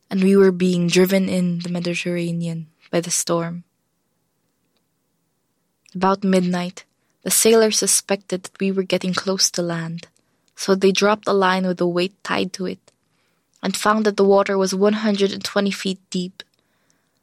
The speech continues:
A little later, they did the same and found that it was ninety feet deep. They were afraid that the ship would go on the rocks, so they lowered four anchors from the back of the ship and prayed for daylight.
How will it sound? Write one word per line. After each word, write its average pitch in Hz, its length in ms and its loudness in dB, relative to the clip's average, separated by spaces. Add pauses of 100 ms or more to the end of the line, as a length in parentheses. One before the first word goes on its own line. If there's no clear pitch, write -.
(580)
A 196 40 4
little 233 280 4
later, 208 360 4
they 190 140 2
did 196 200 4
the 196 80 4
same 196 360 2
and 185 180 -4
found 196 280 2
that 175 80 4
it 156 140 -2
was 190 140 2
ninety 202 440 2
feet 185 300 -6 (120)
deep. 185 380 -8 (840)
They 208 160 6
were 202 120 6
afraid 247 380 2
that 208 120 -2
the 214 60 0
ship 220 300 4
would 190 160 -4
go 202 200 6
on 190 100 4
the 185 100 4
rocks, 180 560 0 (300)
so - 180 4
they 214 160 6
lowered 202 360 4
four 226 300 2
anchors 196 520 -2
from 196 140 -4
the 185 60 0
back 185 300 -2
of 190 80 -4
the 190 80 -2
ship 180 360 0
and 190 180 -6
prayed 190 340 -2
for - 180 -6
daylight. 180 560 -6